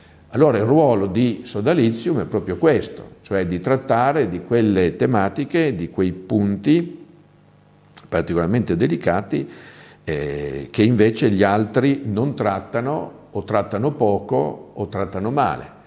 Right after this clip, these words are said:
E allora questa è l'originalità e potremmo dire anche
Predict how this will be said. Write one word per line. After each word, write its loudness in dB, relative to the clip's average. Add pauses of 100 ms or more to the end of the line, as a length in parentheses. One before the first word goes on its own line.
(340)
E -8
allora 4
questa 2
è 0 (120)
l'originalità 0
e -10
potremmo -2
dire 2
anche -2